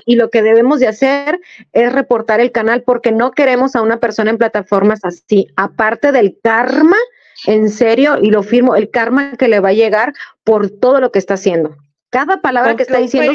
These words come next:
Speaker 1: se le va a
Speaker 2: periodista
Speaker 1: reve-, se le va a devolver siete veces multiplicado.
Speaker 2: Un periodista que sea periodista no va a incitar al odio de la manera que ella lo está haciendo,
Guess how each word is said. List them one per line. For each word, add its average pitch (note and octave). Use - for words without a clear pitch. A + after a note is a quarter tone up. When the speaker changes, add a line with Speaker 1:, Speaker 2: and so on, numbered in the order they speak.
Speaker 1:
se C#4+
le G#3
va G3
a -
Speaker 2:
periodista A#3
Speaker 1:
reve-, -
se A#3
le A3
va G#3+
a A#3
devolver C4+
siete B3+
veces G#3
multiplicado. F#3+
Speaker 2:
Un A#3+
periodista B3+
que F#3+
sea B3
periodista F#3
no A3+
va A3+
a A3+
incitar A3
al A3
odio A#3+
de G3+
la F#3
manera G3+
que G3+
ella F#3
lo F3+
está G3
haciendo, A3